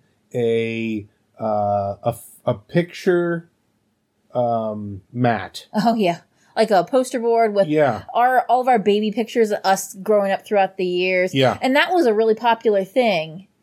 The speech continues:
Speaker 1: Right.
Speaker 2: And then now it's a, now it's a photo, like a, it's a, like a slideshow, like a, a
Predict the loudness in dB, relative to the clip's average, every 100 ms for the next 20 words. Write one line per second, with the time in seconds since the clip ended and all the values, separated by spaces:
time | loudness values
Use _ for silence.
0 | _ 0 2 2 2 2 2 0 0 -4
1 | 0 2 2 0 -2 -2 -2 -2 -6 -6
2 | -6 -6 -8 -10 -12 -10 -4 0 0 0
3 | 0 2 2 4 2 2 -4 -14 -8 -4
4 | 0 0 -2 -12 _ -8 -6 -4 -2 -2
5 | -2 -2 -2 -2 -2 0 0